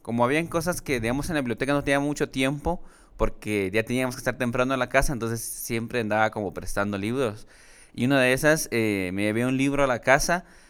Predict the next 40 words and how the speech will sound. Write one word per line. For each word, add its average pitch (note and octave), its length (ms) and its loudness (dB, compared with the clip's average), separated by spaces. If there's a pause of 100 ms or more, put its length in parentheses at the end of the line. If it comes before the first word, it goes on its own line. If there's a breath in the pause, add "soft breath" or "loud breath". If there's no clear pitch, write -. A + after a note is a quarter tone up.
(160 soft breath)
y A2+ 640 0 (100)
había B2 280 2
lluvia D#3 480 0
y A#2+ 100 -2
como G#2 380 0
era B2 100 2
una C3+ 160 4
bolsa C3+ 380 2
lo G#2 100 -4
que G2+ 80 -4
tenía B2+ 380 -2
y B2 60 -2
no G#2 260 -4
me B2+ 100 0
di C#3 80 0
cuenta D#3 340 -2
y F#3 40 0
boté A2+ 320 -2
el A2 80 0
libro C#3+ 340 -2
al, E2+ 260 -4 (440 loud breath)
al, G2 320 0
al, F#2+ 240 -2
al F#2+ 180 0
agua C#3 400 6
y G2+ 160 -2
yo A2+ 140 2
así A#2+ 240 -2
asustado. C3 440 0
Entonces D3+ 300 2
lo C#3+ 140 0
que A#2 100 0
más A#2 260 2
me E3 140 0
recuerda, D3+ 360 2
eh, C3 180 -2
o A2 80 0
me, G#2 140 -4
se G#2 160 -6
me, G2 500 -4